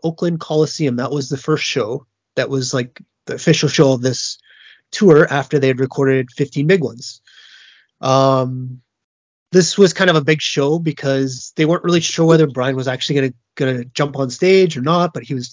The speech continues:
there with the band, like, backstage.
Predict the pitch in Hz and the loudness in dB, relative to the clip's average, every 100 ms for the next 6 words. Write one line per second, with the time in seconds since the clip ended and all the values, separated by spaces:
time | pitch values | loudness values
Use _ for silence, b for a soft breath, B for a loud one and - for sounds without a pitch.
0 | - 202 143 180 - _ _ _ 143 139 | 2 4 4 2 -4 _ _ _ -16 -12
1 | 135 131 120 139 120 - 113 - - 131 | -10 -8 -8 -10 -12 -12 -14 -12 -6 -4
2 | 160 180 | -4 -8